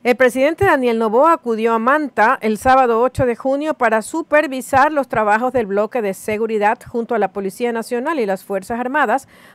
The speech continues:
para contrarrestar a los grupos terroristas y el narcotráfico que afecta a la urbe. En la primera parte de su recorrido junto a Giancarlo Lofredo, ministro de Defensa,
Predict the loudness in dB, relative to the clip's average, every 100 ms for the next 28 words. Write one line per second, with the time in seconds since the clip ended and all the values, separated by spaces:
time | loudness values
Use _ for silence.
0 | _ 2 4 2 0 0 0 -2 0 0
1 | 0 -2 -4 -2 -4 -4 -4 -4 -2 -4
2 | -6 -6 -4 -2 -2 -4 -6 -2 -2 -2
3 | -8 -8 -6 -6 -8 -8 -8 -4 -4 -6
4 | -8 -14 _ -20 _ -4 -4 -2 -2 0
5 | 0 2 2 2 -2 0 -4 -6 -4 -4
6 | -4 -2 -2 -4 -4 -4 -2 -2 -2 -4
7 | -2 -2 -2 -4 -4 -4 -2 0 0 -4
8 | -8 -8 -4 -4 -4 -6 -6 -4 -4